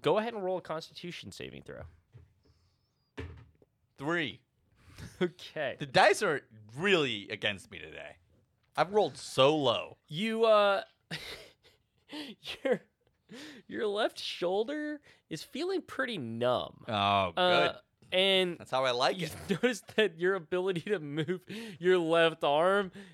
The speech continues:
Speaker 1: is not great.
Speaker 2: That's what I want. That's what I w-, you know what? It may seem like a disadvantage, but
Speaker 1: <laughs>
Speaker 2: really, this is a strategy.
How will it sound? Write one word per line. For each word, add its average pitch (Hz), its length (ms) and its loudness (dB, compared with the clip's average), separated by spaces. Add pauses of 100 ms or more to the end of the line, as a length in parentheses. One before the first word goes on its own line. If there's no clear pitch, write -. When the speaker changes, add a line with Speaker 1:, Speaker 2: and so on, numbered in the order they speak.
(220)
Speaker 1:
is 160 300 2
not 170 400 0
great. 127 380 0
Speaker 2:
That's 160 180 -6
what 370 140 -2
I 370 60 0
want. 175 400 2
That's - 200 -6
what 214 140 0
I 214 40 6
w-, 202 280 -2 (160)
you 196 120 -6
know 208 140 6
what? 226 260 6 (140)
It 185 180 -6
may 214 160 -4
seem 190 360 -8
like 180 140 -4
a 151 60 -6
disadvantage, 110 720 -6 (100)
but 113 140 -8
Speaker 1:
<laughs> 98 40 -14
Speaker 2:
really, 160 440 0 (440)
this 135 160 -8
is 139 60 -8
a 139 60 -8
strategy. 127 500 -2